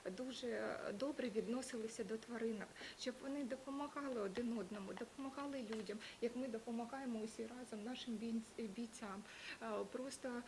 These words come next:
хтось волонтерить, хтось якось по-своєму підтримує. Ось тому, е, і в цій книзі, е,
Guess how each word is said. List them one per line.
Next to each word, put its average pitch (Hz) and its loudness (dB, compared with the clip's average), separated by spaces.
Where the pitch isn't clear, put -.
хтось 240 -2
волонтерить, 233 0
хтось - -4
якось 247 0
по-своєму 269 2
підтримує. 202 0
Ось 233 -2
тому, 262 6
е, 277 4
і 269 4
в 254 2
цій 269 -2
книзі, 311 2
е, 247 6